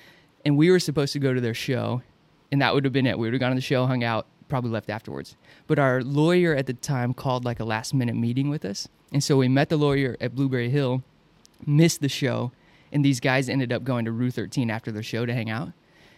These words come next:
And so we went and met them at Rue thirteen, and my wife, I walked in, I saw her across the bar, and she was there with a guy I used to play shows with. And so I just,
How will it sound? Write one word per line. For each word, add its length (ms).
And 100
so 180
we 160
went 360
and 220
met 220
them 360
at 140
Rue 160
thirteen, 600
and 120
my 100
wife, 400
I 80
walked 280
in, 420
I 60
saw 220
her 80
across 300
the 80
bar, 360
and 80
she 360
was 220
there 260
with 240
a 60
guy 280
I 60
used 240
to 60
play 200
shows 340
with. 260
And 80
so 120
I 100
just, 220